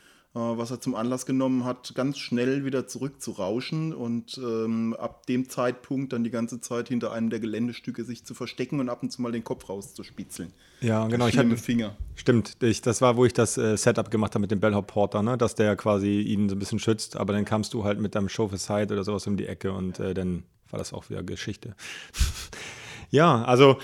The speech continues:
Speaker 2: vom Ganzen, was ich mir überlegt hat, hat's eigentlich ganz gut geklappt. Ähm, ja, nur ja, am, am Ende fehlte es halt in Envy bei mir,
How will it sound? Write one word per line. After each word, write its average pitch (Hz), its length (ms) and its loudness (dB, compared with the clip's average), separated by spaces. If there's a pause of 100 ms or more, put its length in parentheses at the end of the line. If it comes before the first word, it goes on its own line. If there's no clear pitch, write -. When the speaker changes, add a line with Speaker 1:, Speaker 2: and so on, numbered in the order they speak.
(160)
Speaker 2:
vom 147 260 6
Ganzen, 151 420 4
was 127 160 4
ich 147 60 2
mir 139 80 4
überlegt 123 320 6
hat, 143 100 2
hat's 131 200 2
eigentlich 117 200 0
ganz 123 200 2
gut 131 100 0
geklappt. 127 480 0
Ähm, 117 480 4 (340)
ja, 98 300 0 (160)
nur 101 480 0 (680)
ja, 101 260 -8
am, 98 140 -8
am 101 140 -4
Ende 110 420 2 (120)
fehlte 120 440 2
es - 160 -4
halt 101 180 -2
in 104 100 -6
Envy 98 220 -4
bei 95 140 -4
mir, 95 340 -4